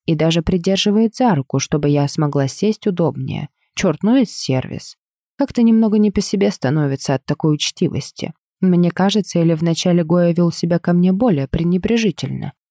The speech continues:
А сейчас что изменилось? Или это я придумываю, и Гоя на самом деле просто привык так себя вести? Ай, ладно, какая разница?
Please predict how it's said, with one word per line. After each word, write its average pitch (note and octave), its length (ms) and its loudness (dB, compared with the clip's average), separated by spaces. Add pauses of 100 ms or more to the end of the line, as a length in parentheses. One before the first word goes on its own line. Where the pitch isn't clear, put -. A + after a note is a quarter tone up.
(260)
А F#3+ 140 0
сейчас F3 340 0
что E3 240 0
изменилось? F3 680 0 (340)
Или F#3 160 2
это F#3 220 0
я G3 160 2
придумываю, G3 680 0
и E3+ 140 2
Гоя E3+ 280 2
на E3+ 120 2
самом E3+ 360 0
деле A3+ 240 2
просто - 320 -2
привык G3+ 400 -2
так - 180 -8
себя D3+ 300 -2
вести? - 460 -6 (480)
Ай, E3+ 240 2
ладно, D3 440 -2
какая G3+ 320 -2
разница? C#3 500 -4